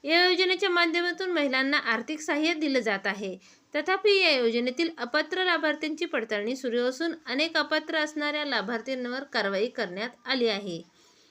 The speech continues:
समोर आलेल्या माहितीनुसार, मुख्यमंत्री लाडकी बहीण योजनेसाठी अपात्र असणाऱ्या लाभार्थ्यांवर कारवाई करण्यात आली असून,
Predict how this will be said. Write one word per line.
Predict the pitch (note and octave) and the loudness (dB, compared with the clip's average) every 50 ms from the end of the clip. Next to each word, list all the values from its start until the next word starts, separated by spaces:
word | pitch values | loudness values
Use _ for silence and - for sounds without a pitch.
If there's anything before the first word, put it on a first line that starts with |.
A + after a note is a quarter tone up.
| _ _ - | _ _ -14
समोर | - - D4+ C#4+ C#4+ D4+ D#4+ D#4+ | -6 -2 0 2 4 4 4 4
आलेल्या | D4+ D4 C#4+ C#4+ C#4+ D4 | 4 4 4 4 2 2
माहितीनुसार, | D4 C#4+ C#4 C#4+ C4+ C4 D4+ D4 D4+ D#4 D#4 D#4 F4 F4 | 2 2 0 0 -2 -2 -2 -2 -2 -2 -2 -2 -2 -2
मुख्यमंत्री | E4+ D4 C4+ - - - E4+ F4 E4+ E4+ E4 E4 F4+ F4+ F4 | -2 -2 -4 -4 -6 -4 -2 -2 0 -2 -2 -4 -4 -2 0
लाडकी | D#4+ B3 A#3 A#3+ - D4 | 2 2 0 0 -4 -6
बहीण | B3+ B3+ D#4 D#4+ D#4+ D#4 | -4 -2 -2 -2 -2 -2
योजनेसाठी | D#4+ D#4 D4 D#4 D4+ D#4 D4+ D#4+ D#4 D#4+ E4+ E4 - | -2 -2 -2 -2 -2 -2 -2 -4 -4 -4 -6 -6 -6
अपात्र | B3+ B3+ - D4+ D#4 D4+ E4+ E4+ | -8 -4 -2 -2 -2 0 0 0
असणाऱ्या | E4+ E4 E4 E4 E4 E4+ E4+ | 0 0 0 -2 0 0 0
लाभार्थ्यांवर | E4 D#4 B3 A3 G3+ A3 A3+ - B3 A#3+ A#3+ B3 | 2 2 0 0 0 -2 -4 -4 -4 -4 -4 -4
कारवाई | A#3+ - A#3+ G#3 G#3 G#3 G#3+ G#3 | -2 -2 0 0 0 0 0 0
करण्यात | G#3 G#3 G#3+ G3+ G#3 G#3+ G#3 G#3 - | -2 -2 -4 -2 -2 -4 -6 -6 -8
आली | G#3 A#3 A#3 B3+ | -6 -4 -2 -2
असून, | C4 C#4 C#4+ D4+ D#4+ E4+ | -2 -2 -2 -2 -2 -2